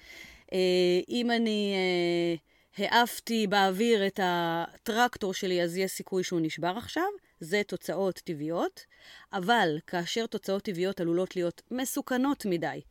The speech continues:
או שהם יקרו כעבור זמן רב מדי, אנחנו משתמשים בתוצאות הגיוניות. למה אני מתכוונת? אם ילד בן שלוש רוצה עכשיו לנסות ולבדוק מה קורה כשהוא דוחף את המזלג שלו לתוך התקע של החשמל, כנראה שאני לא יכולה לאפשר לו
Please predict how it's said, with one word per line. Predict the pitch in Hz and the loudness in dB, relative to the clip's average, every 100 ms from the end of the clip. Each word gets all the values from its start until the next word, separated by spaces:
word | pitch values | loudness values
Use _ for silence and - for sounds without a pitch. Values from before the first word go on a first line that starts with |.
| - - - _ | -20 -20 -20 _
או | 220 233 | 0 0
שהם | 220 220 185 | 0 -4 -4
יקרו | - 214 - | -4 -6 -2
כעבור | 190 170 202 208 | -2 -2 -2 -2
זמן | 170 196 180 | -2 -2 0
רב | 165 226 | -2 2
מדי, | 302 302 370 226 | 2 4 2 2
אנחנו | 170 175 | 0 -2
משתמשים | 165 - 175 175 | -6 -6 -6 -4
בתוצאות | - - 165 180 170 | -4 -6 -4 -4 -4
הגיוניות. | 170 160 160 151 165 _ - - - 185 | -4 -2 -2 -4 -12 _ -20 -20 -8 -2
למה | 208 214 | 2 2
אני | |
מתכוונת? | 190 - 180 170 269 302 220 | 0 0 -2 0 0 0 -2
אם | 208 | -2
ילד | 226 208 | -2 -2
בן | 196 | -4
שלוש | 196 202 214 | -2 -2 -2
רוצה | 180 - 196 | -6 -2 -4
עכשיו | 190 - 208 160 151 - - _ | -2 -2 0 0 -6 -20 -20 _
לנסות | 175 180 - 220 | -2 0 -2 0
ולבדוק | 214 202 180 180 - | 0 0 2 0 0
מה | 208 277 | 2 2
קורה | - 269 269 | 2 0 0
כשהוא | - 226 | -2 -4
דוחף | 196 254 233 | -2 -2 -4
את | 226 208 | -4 -2
המזלג | 196 170 202 226 | -2 -2 -2 -2
שלו | - 196 175 | 0 0 2
לתוך | 175 202 180 180 | 0 -2 -2 -2
התקע | 160 156 - - 202 190 | -2 -4 -4 -4 -2 -4
של | 185 | -6
החשמל, | 160 175 - 294 370 370 - - - | -6 -8 0 2 2 -2 -18 -20 -8
כנראה | - 240 240 | -2 0 0
שאני | 233 214 | 0 0
לא | |
יכולה | 202 190 | 2 2
לאפשר | 170 165 - 202 185 | 2 0 2 4 4
לו | 180 | 2